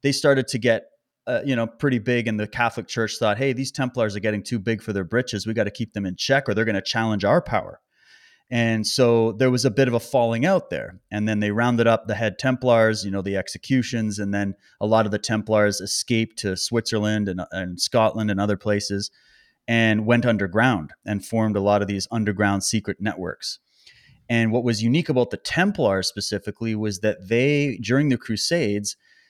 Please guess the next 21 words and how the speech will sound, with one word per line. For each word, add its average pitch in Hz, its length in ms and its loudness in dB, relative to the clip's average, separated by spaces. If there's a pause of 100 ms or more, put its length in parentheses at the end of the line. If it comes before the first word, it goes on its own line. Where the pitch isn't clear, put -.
(160)
they 139 320 6
had 123 560 4 (280)
formed 123 440 2
different 117 300 -2
liaisons 110 800 2
with 104 380 2 (120)
Eastern 147 560 2
groups, 92 440 -6
Eastern 143 460 -2
occult 101 600 -6 (340)
elite 113 480 -2 (120)
groups 101 400 -10
that - 140 -4
were 101 160 -6
there 82 320 -6 (200)
in 104 180 -4
the, 101 140 -2
in 104 160 -2
the 95 80 -4
Far 95 280 0
East, 107 320 -4